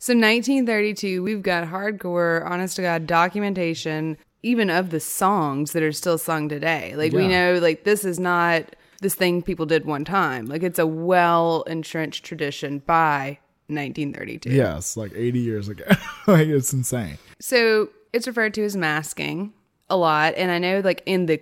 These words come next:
Speaker 1: the Cajun Mardi Gras that we talked about before, their masking is, is really
Speaker 2: A true
Speaker 1: masking,
Speaker 2: mask.
Speaker 1: covering your face. But a lot of,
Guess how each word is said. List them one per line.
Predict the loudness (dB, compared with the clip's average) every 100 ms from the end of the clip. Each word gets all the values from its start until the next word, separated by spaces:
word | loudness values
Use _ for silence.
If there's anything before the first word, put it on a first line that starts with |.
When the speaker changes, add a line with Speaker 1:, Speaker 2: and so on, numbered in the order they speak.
| -4
Speaker 1:
the | -12
Cajun | -10 -4 2 2 2 -2
Mardi | -4 -8
Gras | -8 -8 -6
that | -6
we | -4
talked | -4 -4 -6
about | -8 -8 -12 _ _
before, | -8 -2 2 2 2 0 -2 -4
their | 2 4 4
masking | 4 2 0 -2 -4 -4
is, | -6 -8 -2
is | 0 0 -4 _ _ -8
really | 0 2 4 0 -4 -14 -6
Speaker 2:
A | -4
true | 0 4 4
Speaker 1:
masking, | 4
Speaker 2:
mask. | 0
Speaker 1:
covering | 2 4 4 6 6 4
your | 2
face. | 0 2 2 2
But | -4 -2
a |
lot | 0 2 2 2
of, | 2 4 2 0